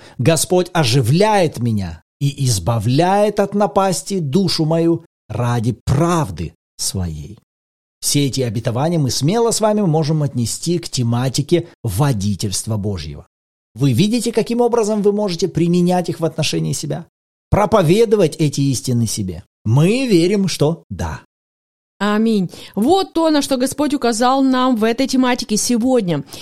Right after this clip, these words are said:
Speaker 2: И, конечно, нам интересно, на что Господь обратил ваше внимание. Пишите обратную связь в комментариях и также добро пожаловать в чат Bible в Телеграме, где каждую субботу также в четырнадцать ноль ноль по киевскому времени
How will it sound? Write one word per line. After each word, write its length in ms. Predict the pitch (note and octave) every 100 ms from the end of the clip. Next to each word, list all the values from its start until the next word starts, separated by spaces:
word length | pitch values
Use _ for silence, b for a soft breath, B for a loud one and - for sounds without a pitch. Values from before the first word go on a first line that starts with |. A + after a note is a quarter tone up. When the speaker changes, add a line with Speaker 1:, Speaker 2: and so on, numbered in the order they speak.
| B
Speaker 2:
И, 100 | C4
конечно, 460 | C4+ C4 D#4+ E4+ B3+
нам 280 | C4 B3+ C4+
интересно, 580 | B3 B3 B3+ A#3 C4+ C4
на 120 | A3+
что 180 | G#3+ A#3
Господь 320 | B3+ - B3+
обратил 380 | B3+ A3+ A3+ G#3+
ваше 300 | G3+ G#3+ B3
внимание. 540 | G#3+ A#3+ B3 A3+ F3 - _ - _ -
Пишите 300 | C#4 E4 B3
обратную 340 | A#3 A3 A3
связь 280 | - G#3+ -
в 40 |
комментариях 640 | A3+ A3 G#3+ B3 C#4 D#4+
и 100 | -
также 300 | A3+ A#3 C#4
добро 240 | B3+ A#3+ A#3+
пожаловать 480 | A3 G#3+ A3 C#4 -
в 80 |
чат 300 | - A3+ A3
Bible 360 | G#3+ F#3+ F3+ F3+
в 80 | F3+
Телеграме, 600 | A3+ G3+ G3+ G3 F3 - _ _ _ - B
где 240 | G#3 A#3
каждую 300 | B3 B3 B3
субботу 360 | - B3+ C4+ A3
также 320 | G#3+ G#3+ G#3+
в 60 | G3+
четырнадцать 640 | C#4 C4 C4+ A3+ G3+ G3
ноль 160 | G3 G3
ноль 160 | F3
по 140 | E3 G3+
киевскому 500 | G#3 F3+ - F#3 F3+
времени 440 | G#3+ A#3+ A#3+ A#3